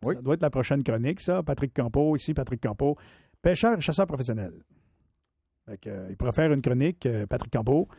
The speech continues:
Speaker 2: pour, euh, la chasse aux coyotes.
Speaker 1: Mhm.
Speaker 2: Parce que je veux tuer des coyotes. Des coyotes. Beaucoup.
Speaker 1: Il n'y a pas une bande dessinée, là, quand t'as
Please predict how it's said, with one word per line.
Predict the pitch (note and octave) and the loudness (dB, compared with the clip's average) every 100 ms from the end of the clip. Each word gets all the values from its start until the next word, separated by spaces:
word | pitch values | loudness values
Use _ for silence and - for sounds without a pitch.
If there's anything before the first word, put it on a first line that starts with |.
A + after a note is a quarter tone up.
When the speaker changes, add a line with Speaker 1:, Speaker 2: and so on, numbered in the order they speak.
| - _ _ - | -20 _ _ 2
Speaker 2:
pour, | D3+ D#3+ D#3 C3 | 6 6 6 4
euh, | B2+ B2 B2 A#2+ | 4 4 4 2
la | A#2+ | 2
chasse | A2+ E3 D3+ | 0 0 0
aux | |
coyotes. | C3+ C3 A2+ | 0 0 0
Speaker 1:
Mhm. | A2+ C3 A#3+ A#2+ - _ | 0 2 2 -2 -6 _
Speaker 2:
Parce | - | -8
que | - G#2+ A2 - | -2 -2 -2 0
je | C3+ | 4
veux | E3 B2+ E3 F3 | 4 4 2 2
tuer | - - D3+ D3+ | -6 2 2 2
des | B2+ | 0
coyotes. | - C#3 C3 A2+ _ - _ _ _ | 0 -2 0 -2 _ -20 _ _ _
Des | B2+ B2 F#3 E3 _ | -4 4 4 2 _
coyotes. | - A#2+ G#2 - - _ | -2 -2 -2 -8 -20 _
Beaucoup. | C3+ B2 | -4 -4
Speaker 1:
Il | - | -6
n'y | |
a | |
pas | - G3+ | -4 -2
une | D#3+ C3+ A#2+ A2+ G#2+ | 0 0 0 0 0
bande | C#3+ C#3 | 0 0
dessinée, | C3+ - C#3+ G3 | -4 -4 -4 -2
là, | F3+ | -2
quand | D#3+ B2 | -4 -4
t'as | A2+ | -4